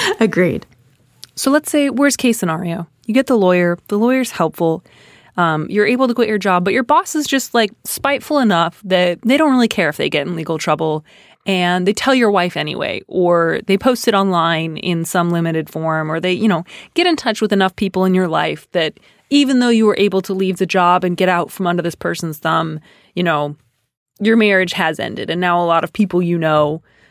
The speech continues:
Speaker 2: know that at least at one point in your life, um, you know, you peed on a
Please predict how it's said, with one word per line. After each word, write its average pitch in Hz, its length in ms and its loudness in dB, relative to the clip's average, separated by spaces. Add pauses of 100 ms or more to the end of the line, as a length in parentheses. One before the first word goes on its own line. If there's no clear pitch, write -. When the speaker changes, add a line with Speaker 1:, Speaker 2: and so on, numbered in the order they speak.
(140)
Speaker 2:
know 170 300 2
that 160 160 2
at 135 100 0
least 170 340 -2
at 139 200 2
one 170 380 0
point 165 240 -2
in - 40 -4
your 165 140 -2
life, 151 480 -2 (140)
um, 156 340 -2
you 151 100 -2
know, 147 200 -2 (200)
you 175 300 -2
peed 160 440 0
on 156 280 0
a 156 180 0